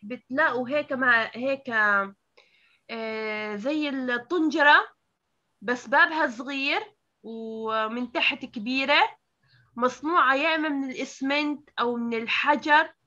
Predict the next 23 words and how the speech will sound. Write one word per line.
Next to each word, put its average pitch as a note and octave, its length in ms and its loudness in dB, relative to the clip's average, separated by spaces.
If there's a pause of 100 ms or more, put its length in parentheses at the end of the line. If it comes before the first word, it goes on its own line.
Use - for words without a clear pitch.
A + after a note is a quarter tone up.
(140)
وبحطوا C4 640 0
فيها D#4+ 420 0
مي، E4+ 300 2
بحطوها D#4 500 -4
جنب D4 320 -4
بيت C#4+ 280 0
محل D4 580 0 (420)
أو B3 120 2
جنب C4+ 300 -4
المحل C#4 560 0
أو A#3+ 120 -4
جنب C4 300 -4
بيت، C#4+ 260 0
بيحكوا: B3+ 320 -6
"هاي C4 200 0
مي B3+ 240 0
لله B3 540 -2
تعالى، B3+ 560 4
هاي، A3+ 680 -2
آه، G#3+ 240 -4 (480)
عن B3+ 240 2
روح C4 300 4
كذا". C#4 720 4